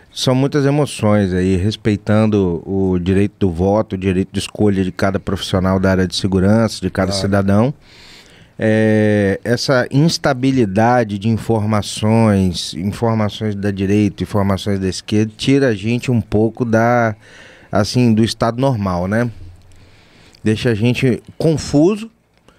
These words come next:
Speaker 1: e preocupado. A gente
Speaker 2: É.
Speaker 1: vê aí alguns empresários já se posicionando a favor, outros contra, e, e, e a gente não sabe muito bem o que vem pela frente.
Speaker 2: É, rapaz, é complicado, né? Um, tá um clima meio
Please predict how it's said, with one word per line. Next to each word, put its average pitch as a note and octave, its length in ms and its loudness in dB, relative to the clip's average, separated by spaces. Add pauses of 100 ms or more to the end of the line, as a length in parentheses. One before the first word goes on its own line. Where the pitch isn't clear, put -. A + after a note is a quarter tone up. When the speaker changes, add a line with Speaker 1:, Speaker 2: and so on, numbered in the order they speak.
(180)
Speaker 1:
e C3+ 80 2
preocupado. C3 720 -2 (580)
A G2 120 -2
gente A2 260 -2
Speaker 2:
É. A2+ 40 -2
Speaker 1:
vê A2+ 260 4
aí A2 200 4
alguns G#2+ 380 0
empresários G2 580 0
já G2 160 0
se - 120 -12
posicionando A2 1120 0
a F2+ 100 0
favor, A2+ 540 2
outros G#2+ 220 0
contra, B2 800 0 (480)
e, A2+ 520 0
e, G#2+ 200 0
e A2 60 4
a A2 60 2
gente A#2 380 -2
não D3 100 0
sabe E3+ 380 0
muito A2+ 260 0
bem G2+ 200 2
o - 20 -4
que - 120 -6
vem G2+ 140 0
pela G2+ 200 0
frente. - 480 -12 (680)
Speaker 2:
É, E3 100 -10
rapaz, B2+ 360 -8
é C3 140 -4
complicado, G2 680 -12
né? G#2 140 -8
Um, G#2+ 160 -10 (180)
tá A#2 80 -14
um C3+ 120 -12
clima B2+ 420 -10
meio A2+ 560 -8